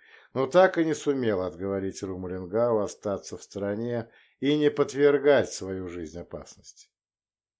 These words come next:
Принц все равно направился к черным воротам. Саяну не осталось ничего другого, как последовать за ним. Зато под прикрытием свиты Иншара Чергана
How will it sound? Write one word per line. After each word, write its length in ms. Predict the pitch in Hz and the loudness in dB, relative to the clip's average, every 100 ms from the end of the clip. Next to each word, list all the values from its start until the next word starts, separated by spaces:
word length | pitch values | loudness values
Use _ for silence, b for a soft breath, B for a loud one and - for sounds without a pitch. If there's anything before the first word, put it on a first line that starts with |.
| - | -8
Принц 500 | 110 139 170 - - | 0 2 0 -4 -14
все 240 | - 117 | -6 0
равно 380 | 110 101 107 135 | 0 0 -2 -4
направился 640 | 92 - 90 85 80 87 | -6 -8 -8 -8 -10 -16
к 40 | - | -16
черным 380 | 87 80 82 | -16 -16 -16
воротам. 460 | 80 82 78 - - _ _ _ _ _ _ _ _ _ _ _ | -16 -18 -18 -20 -20 _ _ _ _ _ _ _ _ _ _ _
Саяну 520 | - 131 156 190 185 | -2 2 6 6 4
не 100 | 123 | 0
осталось 500 | 107 95 - 104 95 | -2 -2 -2 -2 -2
ничего 260 | 107 - 107 | -8 -8 -6
другого, 440 | 101 107 131 151 | -4 -2 2 2
как 300 | 147 117 123 | 2 -2 -4
последовать 680 | - 123 - 98 92 92 90 | -4 -8 -6 -10 -8 -10 -12
за 140 | 85 82 | -10 -12
ним. 200 | 62 _ _ _ _ b b b b b b - | -14 _ _ _ _ b b b b b b -6
Зато 440 | 104 131 127 175 | 2 2 4 2
под 220 | 180 147 - | 4 0 2
прикрытием 680 | 131 127 139 160 147 131 | 0 2 2 2 0 -2
свиты 580 | 113 - 107 147 151 113 | -2 -6 -2 -2 0 -2
Иншара 480 | 104 92 113 107 98 | -4 -2 0 0 -2
Чергана 720 | - 95 87 113 127 120 104 | -6 -10 -4 0 0 -2 -6